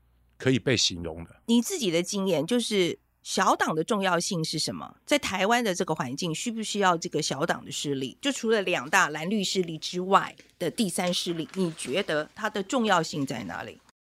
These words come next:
Speaker 1: 我觉得它的重要性当然是提供人民在蓝绿里外的一个选择。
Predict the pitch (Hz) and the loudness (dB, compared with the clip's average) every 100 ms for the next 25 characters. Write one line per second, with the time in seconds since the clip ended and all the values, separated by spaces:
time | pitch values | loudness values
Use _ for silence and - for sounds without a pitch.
0 | _ _ - 202 277 247 269 220 226 240 | _ _ 2 4 4 4 4 2 2 2
1 | 226 220 185 214 180 147 233 240 190 147 | 4 4 2 -2 -2 4 4 6 4 2
2 | 143 - 185 151 - - 139 139 175 165 | 0 0 0 0 -2 -4 -2 4 4 6
3 | 147 123 120 113 117 160 131 117 110 139 | 4 4 2 -2 2 4 6 4 2 2
4 | 143 110 98 87 123 113 98 104 98 - | 0 0 -4 0 4 4 4 2 0 0
5 | _ - 104 101 - 87 80 - | _ -6 0 2 0 -4 -8 -12